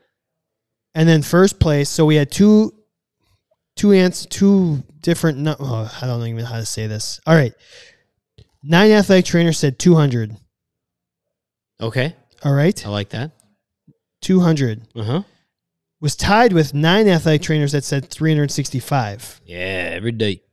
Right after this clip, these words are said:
Speaker 1: But here's the problem. We had ten people that said every day.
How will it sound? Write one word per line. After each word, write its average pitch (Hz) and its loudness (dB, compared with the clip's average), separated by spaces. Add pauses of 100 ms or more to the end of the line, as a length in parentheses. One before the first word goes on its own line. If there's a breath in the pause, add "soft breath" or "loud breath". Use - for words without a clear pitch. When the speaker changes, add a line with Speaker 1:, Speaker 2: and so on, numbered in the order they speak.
(1120)
Speaker 1:
But 147 -4
here's 180 4
the - -4
problem. 123 0
We 147 0
had 143 0
ten 247 0
people 135 0 (380)
that 156 -4
said 143 -2 (160)
every 180 4
day. 120 -4